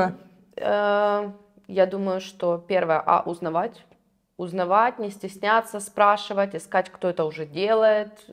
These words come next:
Как бы можно мне задавать вопросы, что я знаю, я всегда как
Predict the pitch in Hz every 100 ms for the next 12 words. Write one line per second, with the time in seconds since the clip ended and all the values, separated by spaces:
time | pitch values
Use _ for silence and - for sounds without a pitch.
0 | - - - - - 160 151 156 151 151
1 | 170 180 165 147 175 202 185 180 180 180
2 | 170 165 170 - 156 - 160 156 151 170
3 | 190 180 170 - 170 170 170